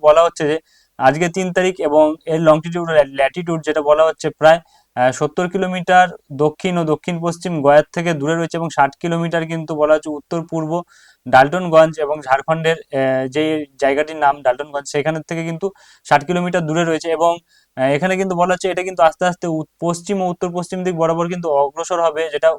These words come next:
উত্তর পশ্চিম ঝাড়খণ্ড এবং, আহ, দক্ষিণ পূর্ব উত্তরপ্রদেশ এবং পূর্ব মধ্যপ্রদেশ এবং তার সংলগ্ন এরিয়ায় উত্তর ছত্তিশগড়ের ওপর আগামী চৌ-, আটচল্লিশ ঘন্টার মধ্যে কিন্তু, আহ, অবস্থান করবে। এবং বলা হচ্ছে মৌসুমী অক্ষরেখা কিন্তু তার স্বাভাবিক পজিশনের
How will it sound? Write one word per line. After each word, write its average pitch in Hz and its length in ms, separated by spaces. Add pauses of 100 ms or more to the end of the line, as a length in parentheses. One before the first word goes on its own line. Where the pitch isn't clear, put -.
উত্তর 151 280
পশ্চিম 170 360
ঝাড়খণ্ড 139 440
এবং, 151 180 (460)
আহ, 135 200 (200)
দক্ষিণ 151 500
পূর্ব 180 220 (220)
উত্তরপ্রদেশ 165 640
এবং 160 180 (460)
পূর্ব 165 280
মধ্যপ্রদেশ 160 640
এবং 147 200
তার 147 160
সংলগ্ন 160 460
এরিয়ায় 160 420
উত্তর - 220
ছত্তিশগড়ের 165 600
ওপর 156 200 (400)
আগামী 156 340
চৌ-, 160 320 (180)
আটচল্লিশ 180 460
ঘন্টার 165 300
মধ্যে 151 220
কিন্তু, 151 260 (440)
আহ, 127 140
অবস্থান 165 340
করবে। 151 360
এবং 147 200 (140)
বলা 147 160
হচ্ছে 165 140
মৌসুমী 160 380
অক্ষরেখা 175 360
কিন্তু 170 200
তার 175 220
স্বাভাবিক 143 460
পজিশনের 175 460